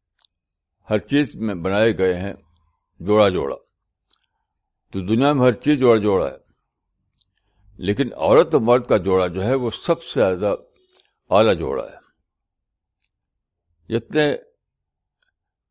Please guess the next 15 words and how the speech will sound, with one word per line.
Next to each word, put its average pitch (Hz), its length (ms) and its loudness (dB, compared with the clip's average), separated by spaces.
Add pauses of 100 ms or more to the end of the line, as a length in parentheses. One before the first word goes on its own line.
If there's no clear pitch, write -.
(400)
یعنی 87 320 -8
اس، - 160 -14 (340)
اس - 320 -14
کائنات 95 600 2
میں 113 180 -2
جتنے 92 420 -4 (240)
جوڑے 95 440 2
ہیں، 71 140 -8 (1040)
جتنے 101 260 -4
پیئرس 123 440 0
ہیں، 65 120 -8 (1700)
ان 139 180 -4
سب 165 340 2
سے 135 400 0
زیادہ 120 560 2